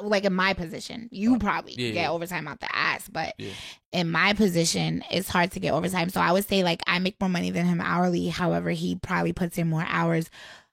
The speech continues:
Speaker 1: However, my man likes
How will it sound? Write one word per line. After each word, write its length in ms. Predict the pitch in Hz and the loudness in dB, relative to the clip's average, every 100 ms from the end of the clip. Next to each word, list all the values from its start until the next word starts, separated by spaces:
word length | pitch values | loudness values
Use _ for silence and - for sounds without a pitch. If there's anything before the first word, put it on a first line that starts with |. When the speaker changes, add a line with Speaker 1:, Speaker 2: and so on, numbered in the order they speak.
| _ | _
Speaker 1:
However, 840 | - 220 262 220 226 208 - 208 180 _ _ _ _ _ _ | 2 8 10 10 8 4 -6 -8 -12 _ _ _ _ _ _
my 180 | - 190 | 2 4
man 420 | 233 247 233 196 | 6 6 4 4
likes 720 | 180 196 214 185 - - - | 4 6 4 2 -6 -10 -8